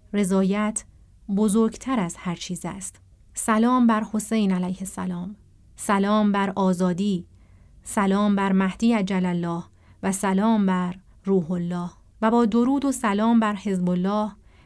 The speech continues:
متن وصیت‌نامهٔ خود را شروع می‌کنم. بنده که با زندگیم خدمتی به اسلام نکردم، خواستم با رفتن به جبهه و با ریختن خون خود توانسته باشم خدمتی به اسلام و مسلمین کرده باشم.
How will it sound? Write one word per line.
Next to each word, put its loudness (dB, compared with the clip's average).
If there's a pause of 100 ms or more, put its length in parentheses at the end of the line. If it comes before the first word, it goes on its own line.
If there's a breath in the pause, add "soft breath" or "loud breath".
متن 0
وصیت‌نامهٔ -2
خود -4
را -2
شروع -2
می‌کنم. -6 (880)
بنده 4
که -2
با 2
زندگیم 2
خدمتی -2
به -2
اسلام 0
نکردم، -4 (220 loud breath)
خواستم -2
با 0
رفتن 0
به 0
جبهه -4 (240 loud breath)
و 0
با 0
ریختن 0
خون 0
خود -6 (240 loud breath)
توانسته 0
باشم -2
خدمتی -2
به 0
اسلام -2
و 0
مسلمین 0
کرده -4
باشم. -12